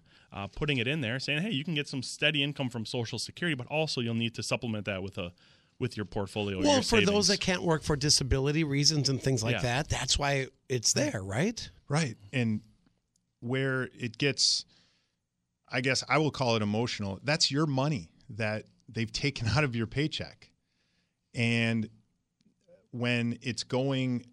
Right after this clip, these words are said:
Speaker 3: y-, you want it to be directed. If they're gonna take more money from you and you're not gonna get a benefit, that's one of the options. We'll talk about that in a minute, but raising the, um, the limit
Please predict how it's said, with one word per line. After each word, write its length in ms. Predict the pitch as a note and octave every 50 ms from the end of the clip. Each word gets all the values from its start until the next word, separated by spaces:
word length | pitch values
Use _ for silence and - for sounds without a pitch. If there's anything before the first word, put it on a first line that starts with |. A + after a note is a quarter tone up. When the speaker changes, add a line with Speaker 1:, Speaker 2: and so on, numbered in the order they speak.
| _ -
Speaker 3:
y-, 100 | - - _
you 460 | - - C#3 C3+ D3 - D#3 D3 D3 D3
want 300 | C3 C3+ D3+ E3+ F3+ E3
it 120 | - -
to 100 | - D3
be 220 | B2 B2+ B2+ B2
directed. 640 | A2 A2 A2 G2+ A2 A2 A2+ - - A2 G#2 G2 - -
If 160 | C3+ A#2 -
they're 120 | C#3 B2+
gonna 200 | B2+ E3 F#3 F#3
take 260 | F#3 - D#3 C#3 -
more 300 | A#2 G#2+ A#2 A#2 B2+ C3
money 480 | C#3 C3 B2 G#2 G2 F#2 F2 F2+ F#2+ - _ _ _ _ _ _
from 240 | - - A2+ A2+ A#2
you 320 | G#2 F#2+ F2 E2+ F2 F#2+ - _ _ _ -
and 160 | - A2 A2
you're 160 | A2+ C#3 D#3+
not 200 | E3+ E3+ D#3 D3+
gonna 160 | - C#3+ C3 A#2
get 140 | A#2+ A2+
a 40 | G#2+
benefit, 500 | G2 G#2+ A2 G#2+ G2+ - - F#2+ - -
that's 220 | - A2 A2+ - -
one 160 | E3+ F#3 F#3+
of 60 | G3
the 100 | G3+ E3+
options. 640 | C3 A#2+ G#2+ - - - G2 F2 F2+ G#2+ - - - _ _ _ _ _
We'll 120 | - A2 G#2+
talk 240 | - A#2 A2+ - A2+
about 200 | A2 G#2+ G#2 -
that 160 | A2+ A2 F#2
in 60 | G#2
a 40 | G2+
minute, 320 | G#2 A2 A2 G2+ F#2+ - -
but 120 | G#2+ G2+ - -
raising 720 | G#2+ G#2 A2+ B2 C3+ D3 D3 - C#3+ C3 B2 B2 A#2+ A2 - - - - - - _ _ -
the, 440 | A#2 A2 B2 C3 B2 A#2+ A#2 A#2 A2
um, 480 | G#2+ G#2+ G#2 G2+ G2+ G2 F#2+ F#2+ F#2+ - _ _ _ _ - - _ _ _ _ _ _ -
the 640 | G#2 F#2+ A#2 A2+ A2 G#2+ G#2+ G#2 G#2 G#2 G2+ G2+ - _ -
limit 460 | A2 G#2+ A2+ C#3 D3+ B2+ G2+ G2 -